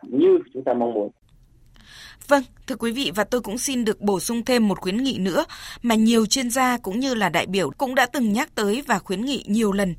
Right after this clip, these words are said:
Speaker 2: À, đó là Việt Nam là một quốc gia xuất khẩu dầu thô, vì vậy cũng cần tính đến cái nguồn quỹ bình ổn giá xăng dầu trong nước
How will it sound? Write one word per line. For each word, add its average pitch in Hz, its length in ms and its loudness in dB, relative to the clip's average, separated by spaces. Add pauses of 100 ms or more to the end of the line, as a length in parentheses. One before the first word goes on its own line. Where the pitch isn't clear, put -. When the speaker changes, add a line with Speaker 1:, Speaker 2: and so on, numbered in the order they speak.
(440)
Speaker 2:
À, - 140 -2
đó 208 200 0
là 320 120 -2
Việt 208 200 -4
Nam 233 280 0
là 202 140 0
một 180 240 -6
quốc 285 120 -10
gia 247 220 -4
xuất - 180 -8
khẩu 208 160 -6
dầu 175 160 -4
thô, 220 260 0 (380)
vì 226 140 0
vậy 190 260 0
cũng 269 200 -6
cần 240 220 0
tính 226 260 -4
đến 226 280 0
cái 269 120 -8
nguồn 262 300 -2
quỹ 254 260 -6
bình 254 200 -2
ổn 190 180 -4
giá 175 160 -4
xăng 240 220 -6
dầu 220 120 -4
trong 220 200 -4
nước 339 200 -4